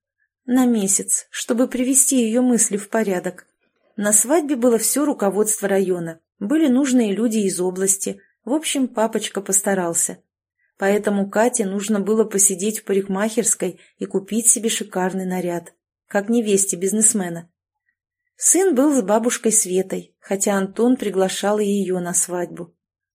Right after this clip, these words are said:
«Не бойся, потом приедете сразу после свадьбы ко мне. Буду чистить, если что найду. Только сразу. Катя также присмотрит, чтобы ни букет невесты никто не трогал,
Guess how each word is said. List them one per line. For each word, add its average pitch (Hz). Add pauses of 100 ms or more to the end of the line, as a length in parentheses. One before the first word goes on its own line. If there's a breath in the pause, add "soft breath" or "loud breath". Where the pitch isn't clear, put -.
«Не 311
бойся, 185
потом 349
приедете 240
сразу 196
после 196
свадьбы 190
ко 190
мне. 185 (200 soft breath)
Буду 285
чистить, 285
если 196
что 190
найду. 185 (340)
Только 190
сразу. 214 (240)
Катя 220
также 226
присмотрит, 220
чтобы 220
ни 220
букет 214
невесты 196
никто 240
не 233
трогал, 233